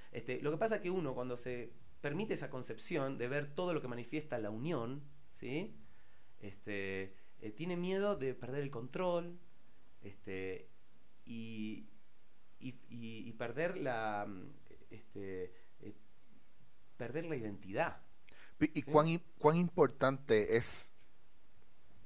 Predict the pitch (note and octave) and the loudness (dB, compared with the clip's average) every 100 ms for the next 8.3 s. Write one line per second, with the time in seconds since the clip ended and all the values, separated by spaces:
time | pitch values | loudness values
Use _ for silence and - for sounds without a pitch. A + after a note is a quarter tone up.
0 | - - G#2 - G2 F#2+ A2+ A#2+ C3 - | -4 -2 -2 2 2 4 6 6 6 -6
1 | - - - - - G#2 G2 F#2+ G#2 F#2 | -8 -8 -8 -6 0 2 2 2 0 0
2 | - G#2+ A2+ A2 G#2 F2+ - - - A2 | 2 2 2 -4 -6 -6 -8 -4 4 4
3 | G#2+ G#2 F#2+ G2+ G2 A#2 - G#2+ G2 G#2 | 6 4 0 2 6 6 4 4 4 4
4 | G#2+ G#2 F#2+ G#2 A2 F2 - - - - | 4 2 2 2 0 -6 -8 -8 -8 -8
5 | - F2 F#2+ G#2 A2 G#2 A2 G2+ G2+ G#2+ | -6 -6 2 4 4 4 4 4 2 0
6 | G#2 A2+ G2+ - - G#2 G2 - C3+ C#3 | 0 -2 -4 -6 -4 -2 -2 0 -2 0
7 | C3+ C#3+ G3+ F#3+ D#3 G3+ A3 C#3+ C3 A2+ | 0 2 2 2 2 2 4 2 2 0
8 | B2 - | -2 -2